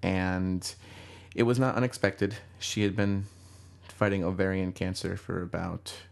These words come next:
a year and five months, and she stopped responding to treatment about a month ago, and they gave her four to twelve weeks, and about five weeks after that,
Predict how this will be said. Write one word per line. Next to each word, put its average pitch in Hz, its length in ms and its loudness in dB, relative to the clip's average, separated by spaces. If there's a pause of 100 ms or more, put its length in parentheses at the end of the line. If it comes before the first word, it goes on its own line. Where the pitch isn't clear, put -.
(300)
a 113 40 6
year 113 120 8
and 101 120 2
five 90 240 0
months, 82 360 -2 (120)
and 87 480 -2 (840)
she - 200 2
stopped 113 360 4
responding 104 440 4
to 98 180 -8
treatment 95 380 0
about 92 200 0
a 95 40 0
month 95 300 0
ago, 95 300 0
and 95 100 -4
they 92 80 -2
gave 95 160 0
her 92 100 -2
four 92 240 -2
to 92 60 -6
twelve 95 280 -2
weeks, - 600 -4
and 92 240 -2
about - 240 -6
five 95 200 -2
weeks - 240 -4
after - 260 -6
that, 80 220 -6